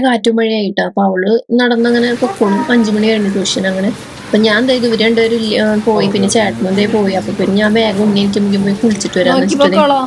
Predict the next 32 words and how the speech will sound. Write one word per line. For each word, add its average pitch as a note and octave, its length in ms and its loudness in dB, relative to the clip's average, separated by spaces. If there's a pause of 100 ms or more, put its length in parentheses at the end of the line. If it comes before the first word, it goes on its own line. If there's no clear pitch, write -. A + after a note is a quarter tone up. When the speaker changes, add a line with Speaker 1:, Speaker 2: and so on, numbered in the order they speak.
Speaker 1:
തലയും F#3+ 260 2
മേലൊക്കെ G3+ 300 2
കുളിച്ച് G#3+ 280 0
നമ്മൾ G#3 140 2
എണ്ണ A3+ 280 0
തൊട്ട് A#3 280 -2
പറ്റിയിട്ടുണ്ടായിരുന്നു. F#3+ 600 -2
just G#3 200 -4
തൊട്ട് E4 260 0
പറ്റിയുള്ളൂ. B3 440 0 (520)
അങ്ങനെ G#3+ 340 2
ദേ A#3+ 160 2
കുളി, A3+ 320 -2
കുളിയൊക്കെ G3+ 520 0
കഴിഞ്ഞു. G3+ 440 0 (380)
ഇനിയിപ്പോ G#3 400 0
എനിക്കും A3+ 380 0
പാർക്കുട്ടൻ A3 540 0
ഒരു B3 140 0 (100)
നാല് C4+ 380 0
മണി A#3+ 200 0
വരെയൊക്കെ C#4 360 -2
ഉറങ്ങും. B3 360 0
പിന്നെ A#3 340 2
ഉറങ്ങിയില്ലെങ്കിൽ C4 720 0
ആൾക്ക് A#3+ 200 0
വൈകുന്നേരം A3 520 0 (280)
ഭയങ്കര G#3+ 260 2
ഒരു G#3+ 140 2
വാശി A#3+ 260 -2
പിടുത്തം F#3 320 -2
വരും. G3 200 0